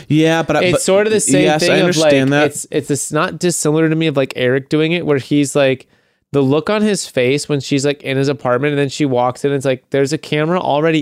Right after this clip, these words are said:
Speaker 2: in his apartment. His door latch,
Speaker 1: Right.
Speaker 2: like, his door wasn't actually shut. She knocks on an open door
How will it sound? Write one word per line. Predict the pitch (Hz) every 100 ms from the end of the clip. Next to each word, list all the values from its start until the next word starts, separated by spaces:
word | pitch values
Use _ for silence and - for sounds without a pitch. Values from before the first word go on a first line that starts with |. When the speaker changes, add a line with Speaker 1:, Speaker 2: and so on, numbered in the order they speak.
| -
Speaker 2:
in | 127 131
his | 127 117
apartment. | 113 - 120 - - - _ _ _ _ _ _ -
His | 165 147
door | 120 143 135 156
latch, | 165 180 208 - - - _ _ _ _ _ -
Speaker 1:
Right. | 101 90
Speaker 2:
like, | 151 151
his | 156 165
door | 131 143 165
wasn't | 185 185 180 -
actually | 131 147 - 160 139
shut. | - - 165 156 -
She | - 175
knocks | 156 135 147 165 -
on | 147
an | 135
open | 120 135 131 139 123
door | 123 135 131 -